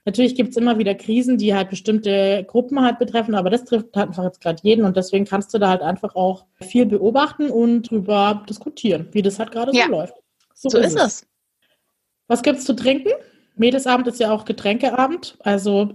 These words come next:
Speaker 1: es ist ja nicht, Mädelsabend
Speaker 2: Ja,
Speaker 1: ist
Speaker 2: ist,
Speaker 1: ja Mädelsabend.
Speaker 2: ist ein,
Speaker 1: Ja.
Speaker 2: ist ein ganz wichtiges Element vom Mädelsabend, in der Tat. Also ich hatte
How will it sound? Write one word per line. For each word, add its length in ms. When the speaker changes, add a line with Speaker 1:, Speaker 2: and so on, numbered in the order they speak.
Speaker 1:
es 120
ist 140
ja 100
nicht, 380
Mädelsabend 540
Speaker 2:
Ja, 40
Speaker 1:
ist 80
Speaker 2:
ist, 60
Speaker 1:
ja 80
Mädelsabend. 640
Speaker 2:
ist 160
ein, 220
Speaker 1:
Ja. 200
Speaker 2:
ist 120
ein 100
ganz 300
wichtiges 400
Element 400
vom 160
Mädelsabend, 600
in 100
der 180
Tat. 440
Also 160
ich 100
hatte 160